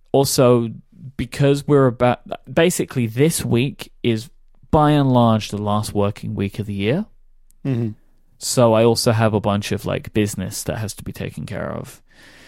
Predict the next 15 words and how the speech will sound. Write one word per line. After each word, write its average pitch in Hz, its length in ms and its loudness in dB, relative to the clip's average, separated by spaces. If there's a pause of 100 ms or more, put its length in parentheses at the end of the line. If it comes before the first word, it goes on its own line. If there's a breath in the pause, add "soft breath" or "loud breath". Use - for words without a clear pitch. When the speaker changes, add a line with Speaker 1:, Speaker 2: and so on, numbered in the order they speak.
(260 loud breath)
Speaker 1:
So 156 200 2
effectively, 127 760 0
the 104 100 -6
problem 165 420 2
is, 117 300 2
it's - 160 -4
not 151 160 2
a - 40 2
time 123 500 2
problem - 560 -6
because - 220 -4
these 147 180 -2
videos 120 380 4
are 101 40 -4
short. - 480 -2